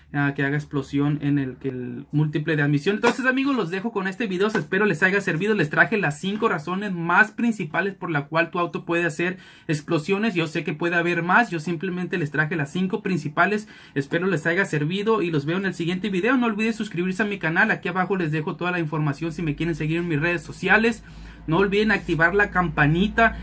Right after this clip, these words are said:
para que les llegue notificación cuando yo suba más videos. Y no se pierdan el segmento en vivo también, amigos, que tenemos lo que es martes, jueves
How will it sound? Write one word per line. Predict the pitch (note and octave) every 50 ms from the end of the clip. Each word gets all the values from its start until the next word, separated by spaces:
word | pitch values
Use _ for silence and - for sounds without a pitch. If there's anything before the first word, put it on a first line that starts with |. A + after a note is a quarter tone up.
| - - -
para | - D3 C#3+ C#3+
que | - D#3
les | D#3 D3 C#3+ C#3 C3+
llegue | D#3+ F3 G3 G#3
notificación | G#3+ G#3 - E3+ D3 - D#3 D3 D3 C#3 - F3 F3+ E3+
cuando | G3 F#3 E3 D#3+
yo | D#3 D#3
suba | C#3+ F#3 F3+ F3+
más | E3 E3+ F3 D#3+ D#3
videos. | D3+ D3 D3+ F3+ G3 G#3+ G#3 - -
Y | D3+
no | D3+ D3
se | D3 G#3 G3
pierdan | - G#3+ G#3+ A3 A3 A#3+ A#3+ A#3
el | G#3+ F#3
segmento | - E3+ E3 D#3+ E3+ F#3 G3+ A3 G#3+ B3
en | A#3+ A3+ G#3
vivo | F3+ G3 G#3 A3 A3+ A3
también, | F#3+ E3+ E3 E3+ F#3 G3+
amigos, | G3+ G3+ G#3 G#3 G#3+ G3+ -
que | - E3
tenemos | D3+ D3 C#3+ D3+ D#3 E3+ F3 G3
lo | F#3 E3+ D#3
que | - D#3 D#3
es | D#3 -
martes, | - E3+ E3+ E3+ F3+ F#3 F3+ F3+ - F#3+ F#3 F3+ -
jueves | - - E3 E3+ F3+ F3+ F3+ F#3 F3+ - -